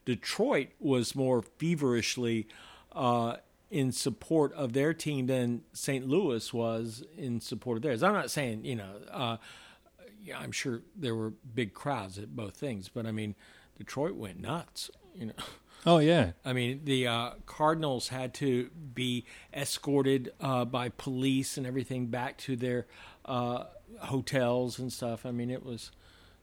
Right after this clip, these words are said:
Speaker 2: Yeah,
Speaker 1: uh,
Speaker 2: well, you're looking at a Cardinals team that had, you know, won the World Series just a few years prior, and Detroit hadn't been there in,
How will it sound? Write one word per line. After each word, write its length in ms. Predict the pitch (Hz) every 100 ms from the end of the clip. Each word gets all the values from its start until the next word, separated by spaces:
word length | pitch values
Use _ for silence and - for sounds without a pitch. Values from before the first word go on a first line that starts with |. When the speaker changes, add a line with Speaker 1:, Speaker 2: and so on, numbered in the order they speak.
| -
Speaker 2:
Yeah, 180 | 175 147
Speaker 1:
uh, 40 |
Speaker 2:
well, 100 | 147
you're 160 | 156 180
looking 180 | 175 160
at 160 | 147
a 60 | 120
Cardinals 500 | - 147 147 131 107
team 340 | - 131 123
that 140 | 120 113
had, 200 | 110 123
you 160 | 139 120
know, 100 | 113
won 360 | 113 131 139
the 60 | 127
World 360 | 127 135 123
Series 460 | - 135 135 135 113
just 160 | 117 -
a 40 |
few 220 | - 135
years 300 | 127 120 113
prior, 580 | - 127 123 135 107 107 - - - - -
and 160 | 117
Detroit 380 | 113 - 135 131
hadn't 280 | 123 123 120
been 200 | 127 127
there 260 | 123 120
in, 240 | 107 101